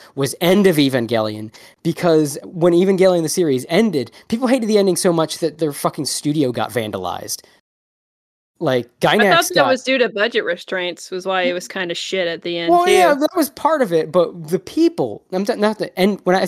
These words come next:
Speaker 1: I mean the movie called End of Evangelion.
Speaker 2: Oh, okay.
Speaker 1: Uh, so when the series ended, like, I mean, they got death threats, they got bomb threats, they got the, the Gainax studios vandalized. People went ape shit. So End of Evangelion was like, "Oh yeah?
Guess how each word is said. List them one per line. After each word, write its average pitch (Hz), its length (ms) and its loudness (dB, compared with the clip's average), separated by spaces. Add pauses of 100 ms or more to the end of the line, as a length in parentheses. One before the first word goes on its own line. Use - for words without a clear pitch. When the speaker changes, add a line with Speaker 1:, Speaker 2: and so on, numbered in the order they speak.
Speaker 1:
I 196 60 0
mean 196 160 4
the 156 80 2
movie 151 420 2
called 139 380 -2
End 123 160 -6
of 113 60 -4
Evangelion. 104 560 -6 (300)
Speaker 2:
Oh, 214 340 4
okay. 151 280 -8
Speaker 1:
Uh, 156 200 2
so - 120 -2
when 196 80 4
the 180 80 0
series 247 380 0
ended, 151 260 0
like, 139 240 -6 (160)
I 147 100 -16
mean, 151 140 -2
they 151 80 2
got - 240 -6
death 151 320 0
threats, 131 560 -2
they 127 140 -4
got 92 180 -6
bomb 143 380 4
threats, 131 580 -2
they 135 120 -4
got 110 180 -6 (120)
the, 123 180 -8
the 120 260 -6
Gainax 127 420 -2
studios 131 340 -4
vandalized. 120 540 -4
People 175 440 0
went 123 380 -2 (840)
ape 185 280 2
shit. - 300 -4 (600)
So 147 180 2
End 160 180 4
of 294 60 4
Evangelion 196 600 4
was 135 80 -4
like, 139 160 -4
"Oh 151 100 4
yeah? 170 400 4